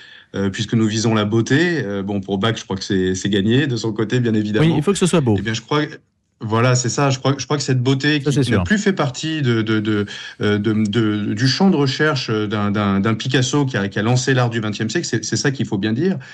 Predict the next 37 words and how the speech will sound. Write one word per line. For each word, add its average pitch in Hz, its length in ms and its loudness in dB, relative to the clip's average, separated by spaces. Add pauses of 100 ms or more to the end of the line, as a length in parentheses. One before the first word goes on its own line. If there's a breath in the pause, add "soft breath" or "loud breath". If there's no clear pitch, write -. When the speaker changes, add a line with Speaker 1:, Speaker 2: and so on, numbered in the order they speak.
(160 loud breath)
Speaker 1:
Ils, 107 180 0
ils, 110 140 -2
ils 113 140 -2
ont, 110 120 0
ils, 104 220 -4
ils 107 180 -2
ont 110 180 0
assumé 147 360 0
le 131 80 4
fait 135 220 0
que 131 60 -6
la 117 40 -2
beauté 127 280 0
ne 151 100 4
faisait 160 160 0
plus 143 180 -4
partie 131 400 -2 (320 loud breath)
de 113 100 0
l'art 123 280 4
au 110 80 0
vingtième 104 320 -4
siècle. 190 240 -2 (260 loud breath)
Je - 60 -20
crois 139 120 2
qu'aujourd'hui, 139 540 2 (300 loud breath)
les 120 120 4
gens 139 160 2
sont, 135 220 2
sont, 127 220 -2
sont, 120 220 -2
sont 123 180 0
tellement 160 320 2
loin 147 240 4
de 139 40 2
la 127 120 2
foi 170 280 0
que, 135 240 2